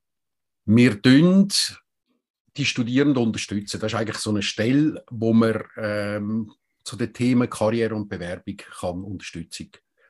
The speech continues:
bekommen. Ich mag mich noch erinnern, wo wir das aufgebaut haben, haben wir uns überlegt, was ist überhaupt unser Zweck, wieso braucht es uns? Und wir haben dann definiert, so einen Leitspruch, der auch heute noch gilt,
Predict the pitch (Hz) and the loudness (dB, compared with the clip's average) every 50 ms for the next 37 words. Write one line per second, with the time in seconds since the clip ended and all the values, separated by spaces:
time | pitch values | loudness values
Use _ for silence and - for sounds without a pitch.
0 | _ _ _ _ _ _ _ _ _ _ _ _ _ 131 131 101 120 113 - - | _ _ _ _ _ _ _ _ _ _ _ _ _ -6 -4 -2 -4 -6 -6 -10
1 | - - _ _ _ _ _ _ _ _ _ _ _ _ _ _ _ _ _ _ | -12 -14 _ _ _ _ _ _ _ _ _ _ _ _ _ _ _ _ _ _
2 | _ _ - 131 147 147 139 139 127 131 123 135 147 175 175 160 123 135 131 123 | _ _ 2 4 4 6 6 4 4 4 4 4 4 4 4 2 2 2 2 0
3 | 107 120 - 135 151 - - _ 156 143 143 143 _ - 139 135 143 143 135 - | -2 -2 -4 -4 -6 -8 -8 _ -4 -4 -4 -6 _ -8 -6 -4 -4 -6 -6 -8
4 | - 110 123 123 120 117 117 113 107 - 120 101 110 101 101 98 120 127 - _ | -8 -4 -2 -2 0 0 0 0 -2 -4 -6 -6 -4 -4 -4 -4 -4 -6 -8 _
5 | _ - 110 101 - - - - - - _ _ _ _ - 131 131 - - 135 | _ -6 -6 -4 -6 -8 -8 -8 -10 -10 _ _ _ _ -8 -6 -6 -6 -6 -8
6 | 123 104 113 - 101 104 113 104 - _ _ - 110 110 107 98 - 107 104 _ | -8 -8 -8 -6 -4 -6 -6 -6 -8 _ _ -8 -6 -6 -4 -6 -8 -10 -10 _
7 | - - - 98 110 131 - - - - - - 117 107 104 - - 113 117 131 | -12 -10 -6 -6 -6 -6 -8 -14 -18 -16 -8 -8 -8 -6 -4 -4 -4 -4 -2 -2
8 | 131 131 127 _ - 123 135 156 165 160 - - - 127 117 98 85 73 76 - | -4 -4 -6 _ 0 0 0 0 -2 -6 -8 -6 -2 -2 -2 -2 -4 -8 -10 -12
9 | - - _ _ _ _ - - - - - - - _ - 120 127 131 127 131 | -12 -12 _ _ _ _ -20 -20 -20 -20 -20 -20 -18 _ 2 4 4 6 6 6
10 | 131 123 113 - - 123 131 151 170 160 156 139 - - 127 123 120 120 135 156 | 4 4 2 2 2 2 2 2 0 0 0 -2 -2 -2 -2 0 0 0 0 -2
11 | 175 180 _ - 131 110 127 117 110 107 104 92 90 104 143 147 - - _ 147 | -4 -4 _ -12 -10 -6 -6 -4 -4 -2 -2 -4 -4 -6 -8 -10 -12 -12 _ -10
12 | 143 - - _ 123 107 98 95 107 110 - - _ - 147 139 - 120 120 120 | -10 -10 -10 _ -4 -2 -2 0 -2 -4 -4 -6 _ -6 -6 -6 -4 -4 -2 -2
13 | 123 127 - _ _ - - - | -2 -4 -6 _ _ -16 -16 -16